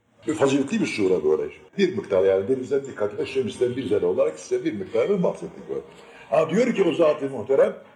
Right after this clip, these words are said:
sonra diyor sabah olmuştu, seslendiler. "Sabah oldu, gelen geçen var, bağır." dediler diyor. Bağırdım, gelip kabri açtılar.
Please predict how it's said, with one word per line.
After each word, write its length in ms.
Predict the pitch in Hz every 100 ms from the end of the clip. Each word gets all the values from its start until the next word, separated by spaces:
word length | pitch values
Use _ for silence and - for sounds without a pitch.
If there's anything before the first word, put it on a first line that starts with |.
| _ -
sonra 360 | - 208 185 175
diyor 340 | 214 226 226 - -
sabah 220 | 165 196
olmuştu, 500 | 165 165 147 - 202
seslendiler. 580 | 180 170 180 180 185 180
"Sabah 340 | - 170 196
oldu, 200 | 156 151
gelen 260 | 147 170 170
geçen 360 | 165 170 190 160
var, 240 | 151 -
bağır." 260 | 165 185 175
dediler 420 | 127 98 85 -
diyor. 140 | 67 - - _ _ _ _ -
Bağırdım, 640 | 127 165 139 127 196 196 -
gelip 240 | 160 160 -
kabri 280 | 143 151 147
açtılar. 500 | - - - 160